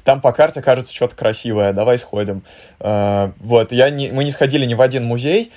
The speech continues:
э, по-моему, мы ни одну достопримечательность осознанно так и не посмотрели, вот, но это было здорово.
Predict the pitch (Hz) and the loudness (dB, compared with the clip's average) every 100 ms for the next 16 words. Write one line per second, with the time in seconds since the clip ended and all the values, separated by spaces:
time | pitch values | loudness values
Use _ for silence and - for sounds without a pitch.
0 | - - 117 120 123 120 117 110 107 101 | -20 -8 0 4 4 4 2 -2 -10 -14
1 | - 123 151 139 127 127 127 139 131 117 | -6 -2 0 0 0 2 2 0 -6 -6
2 | - 120 135 127 113 127 120 131 120 113 | -6 -2 0 0 0 -4 2 0 2 -4
3 | 107 120 123 113 123 123 120 185 233 123 | -4 -4 -6 -8 -6 -4 -2 0 2 2
4 | 131 110 120 156 143 127 123 113 101 113 | 2 0 0 0 0 -2 -4 -2 2 2
5 | 110 | 2